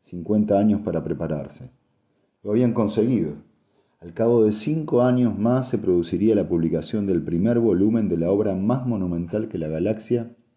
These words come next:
había concebido jamás. Y luego, a intervalos de diez años, con la regularidad de un reloj, un volumen tras otro. Y con ellos habría suplementos, artículos dedicados,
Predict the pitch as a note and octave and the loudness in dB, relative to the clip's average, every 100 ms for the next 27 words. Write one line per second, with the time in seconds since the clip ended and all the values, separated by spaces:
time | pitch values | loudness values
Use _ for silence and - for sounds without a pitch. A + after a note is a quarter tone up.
0 | _ _ _ _ F#2 G2 G2 F2+ E2 F2 | _ _ _ _ -6 0 2 0 -4 -4
1 | F2 F#2 F2 D#2+ C#2+ B1+ - _ _ _ | -2 0 0 -4 -10 -14 -18 _ _ _
2 | _ _ _ _ _ G2+ B2+ C3+ G#2+ G#2+ | _ _ _ _ _ -4 2 4 4 0
3 | - - _ _ - F#2 E2+ F#2 G#2 A2+ | -8 -20 _ _ -10 -8 -2 4 6 4
4 | F#2 F2 G#2 B2 B2 B2 F2 E2 E2 E2 | 4 2 4 2 2 0 2 -2 -4 -12
5 | _ _ - E2+ E2+ E2+ E2+ E2+ E2+ F#2 | _ _ -8 -4 -2 0 0 2 0 2
6 | A2 A2 G#2+ A2 G2+ F2 E2 G#2+ B2+ - | 2 4 2 2 2 2 4 2 0 -10
7 | _ _ _ - F#2+ F2 F2 G#2 G#2+ G2+ | _ _ _ -8 -2 2 4 4 4 2
8 | D#2+ - C#2+ - - _ _ _ _ _ | -2 -6 -12 -14 -20 _ _ _ _ _
9 | _ _ _ F#2+ E2 F2+ A2+ A#2 B2 A#2+ | _ _ _ -20 -6 0 2 2 0 -2
10 | - F2+ F2 F2 E2 E2 A#2 C3+ B2+ B2 | -6 -6 -2 0 -2 0 2 4 0 -2
11 | A#2 - _ F2 F2 F#2+ F2 D#2+ D#2 C#2+ | -6 -8 _ -14 -10 -8 -6 -4 -4 -4
12 | E2 A#2+ A#2 A2 G#2+ - - | -2 4 4 6 2 -2 -18